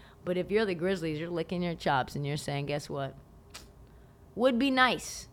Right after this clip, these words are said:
to boot the asses out of the playoffs because they hate us and we hate them."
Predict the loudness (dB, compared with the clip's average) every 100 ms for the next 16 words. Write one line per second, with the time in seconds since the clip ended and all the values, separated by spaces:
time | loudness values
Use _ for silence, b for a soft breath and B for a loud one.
0 | -6 -4 2 0 0 0 4 6 6 4
1 | -10 -16 -14 -2 0 0 -4 -4 0 0
2 | -2 -8 b b b -6 0 4 4 6
3 | 6 6 6 6 4 2 -4 -6 -2 0
4 | 2 4 4 2 -2 -4 -4